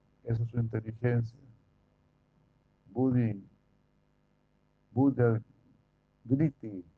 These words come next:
Grihita Ya. Driti Grihita Ya. Es decir, vuélvase firme.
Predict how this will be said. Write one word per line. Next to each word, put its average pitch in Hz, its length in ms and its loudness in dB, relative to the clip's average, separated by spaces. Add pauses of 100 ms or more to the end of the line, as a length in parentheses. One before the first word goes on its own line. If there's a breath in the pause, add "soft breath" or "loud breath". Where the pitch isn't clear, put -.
(140)
Grihita 110 600 -12
Ya. 101 160 -16 (1400)
Driti 143 420 4
Grihita 120 580 2
Ya. 101 180 -6 (520)
Es 104 60 -18
decir, 110 400 -8
vuélvase 139 520 4
firme. 131 440 4